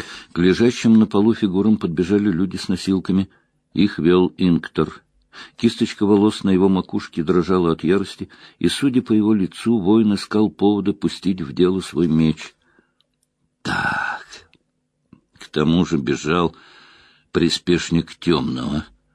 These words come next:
прорычал он. "Но это самое малое из того, что стряслось этой ночью". "Самое малое даже здесь",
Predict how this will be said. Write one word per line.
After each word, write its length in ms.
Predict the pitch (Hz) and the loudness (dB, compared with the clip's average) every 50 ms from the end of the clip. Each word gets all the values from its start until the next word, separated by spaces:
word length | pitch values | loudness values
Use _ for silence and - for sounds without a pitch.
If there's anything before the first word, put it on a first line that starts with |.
| _ _ _ _ | _ _ _ _
прорычал 580 | - 95 82 78 67 67 62 - - 67 65 67 | -2 0 0 0 0 -2 -4 -4 -2 -2 -2 -2
он. 220 | 67 67 67 - _ _ _ - - - - - - _ _ - | -2 -4 -6 -8 _ _ _ -20 -20 -20 -20 -20 -20 _ _ -6
"Но 400 | 90 87 92 104 110 110 110 107 | -2 0 2 2 4 4 2 2
это 160 | 101 - 101 | 0 -2 -6
самое 420 | - - - 98 95 98 98 104 | -4 -2 -2 0 0 2 2 2
малое 340 | 101 98 98 101 92 92 98 | 2 2 2 2 0 0 -2
из 120 | 92 - - | -2 -2 -2
того, 260 | - 92 90 95 87 | 0 0 2 0 -2
что 200 | - - 95 90 | -2 -2 -4 -4
стряслось 600 | - - - 82 85 - - 90 92 85 - - | -4 -4 -6 -4 -4 -2 0 0 0 0 0 -4
этой 180 | 80 - 90 | -4 -2 0
ночью". 540 | 82 82 82 85 87 87 - - 92 90 - _ _ _ _ _ _ _ _ _ _ _ _ _ _ _ _ _ _ _ _ _ _ _ _ _ _ | 0 0 2 2 0 -2 0 0 0 0 0 _ _ _ _ _ _ _ _ _ _ _ _ _ _ _ _ _ _ _ _ _ _ _ _ _ _
"Самое 640 | - - - - - 95 98 98 104 104 101 98 95 | -14 -12 -8 -4 -2 0 2 2 2 2 2 2 2
малое 460 | 95 87 87 98 95 90 95 90 85 | 2 2 2 2 2 0 0 0 0
даже 360 | 82 90 92 87 78 82 78 | 0 0 -2 0 0 -2 -4
здесь", 640 | 67 67 62 55 78 92 78 - - - - - | -4 -6 -6 -2 0 0 0 0 -4 -12 -16 -18